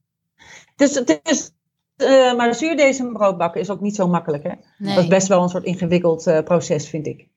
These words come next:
Speaker 2: Maar je hebt, eh, eh, want stel je voor,
Speaker 1: Hebben
Speaker 2: je bent
Speaker 1: jullie
Speaker 2: er nou een beetje huiverig voor, want dat kan ik me dus ook voorstellen, hè?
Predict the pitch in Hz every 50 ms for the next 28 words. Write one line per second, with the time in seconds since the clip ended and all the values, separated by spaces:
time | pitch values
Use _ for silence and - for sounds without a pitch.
0 | _ - 208 226 226 233 240 247 233 - 226 214 208 214 - - - 202 190 190
1 | 190 190 185 185 - 196 202 214 - - - 302 302 285 - - 196 214 240 247
2 | 262 277 269 240 240 240 233 240 240 233 240 208 180 202 208 208 190 - - 160
3 | 147 127 - - 180 170 180 185 185 - - 190 180 175 170 156 165 147 180 165
4 | 185 190 - - 233 220 220 208 - - - 202 208 208 214 214 202 185 214